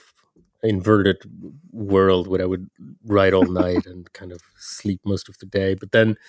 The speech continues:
Speaker 1: you know, I also became a parent, so that, that, <laughs> that didn't,
Speaker 2: <laughs>
Speaker 1: that didn't work at all with having a kid. But, um, I have become,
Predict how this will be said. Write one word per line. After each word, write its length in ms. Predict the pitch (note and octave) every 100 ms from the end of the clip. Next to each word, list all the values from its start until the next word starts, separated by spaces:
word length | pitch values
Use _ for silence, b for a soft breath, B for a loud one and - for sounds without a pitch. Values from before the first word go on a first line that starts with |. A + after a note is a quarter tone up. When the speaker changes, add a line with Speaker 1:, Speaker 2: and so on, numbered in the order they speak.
| B B B -
Speaker 1:
you 40 |
know, 140 | G#2+ G2+
I 120 | A2+
also 240 | A#2 -
became 240 | - - F#2+
a 60 |
parent, 500 | - F#2+ F2+ F2 F2
so 360 | - G2+ F#2+ -
that, 360 | G#2 F#2+ F#2 A2
that, 240 | F#2+ F#2 _ _ _ -
<laughs> 520 | - - - - -
that 680 | - - - C3 B2+ B2 C#3
didn't, 320 | A#2+ A2+ A#2 -
Speaker 2:
<laughs> 60 |
Speaker 1:
that 180 | A2+ A2+
didn't 240 | G#2+ G2+
work 240 | G2 G2 F#2+
at 100 | F#2
all 320 | F#2+ F2+ E2 B B B B _
with 160 | G#2 -
having 260 | F#2 F2+ F2+
a 60 |
kid. 300 | - G#2 F2+ -
But, 360 | C3 A#2+ A2 -
um, 280 | A#2+ A#2 A2 - b b b b b _ _ _ _ _
I 160 | C#3+ C#3+
have 380 | A#2+ F3+ D#3
become, 720 | D3+ - B2 C3+ G#2 F#2+ F#2+